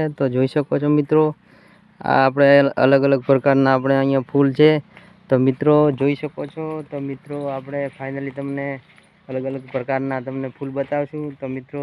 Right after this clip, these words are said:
વીડિયો પર બન્યા રહેજો. તો મિત્રો, આ આપણે અલગ અલગ પ્રકારના અહીંયા ફૂલ વાયેલા છે. તો જોઈ શકો છો. અને કોઈને ઓર્ડર કરવો હોય તો પણ કોમેન્ટમાં લખી નાખજો.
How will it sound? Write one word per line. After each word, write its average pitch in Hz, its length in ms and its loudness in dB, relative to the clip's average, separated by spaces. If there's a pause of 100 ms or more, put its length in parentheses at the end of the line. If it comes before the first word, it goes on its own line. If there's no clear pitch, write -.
વીડિયો 135 220 -6
પર 135 120 -14
બન્યા 143 320 -4
રહેજો. 147 240 -6 (920)
તો 131 80 -6
મિત્રો, 131 340 -2 (120)
આ 139 160 6
આપણે 135 320 2
અલગ 131 220 4
અલગ 131 180 4
પ્રકારના 131 420 4
અહીંયા 131 300 4
ફૂલ 135 160 2
વાયેલા 135 400 6
છે. 151 160 2 (600)
તો 123 100 2
જોઈ 131 200 4
શકો 135 340 2
છો. 139 180 2 (840)
અને 127 420 2
કોઈને 131 240 4
ઓર્ડર 127 360 6
કરવો 135 240 4
હોય 131 100 4
તો 135 160 4 (120)
પણ 127 140 -4
કોમેન્ટમાં 131 500 2
લખી 135 260 2
નાખજો. 135 400 0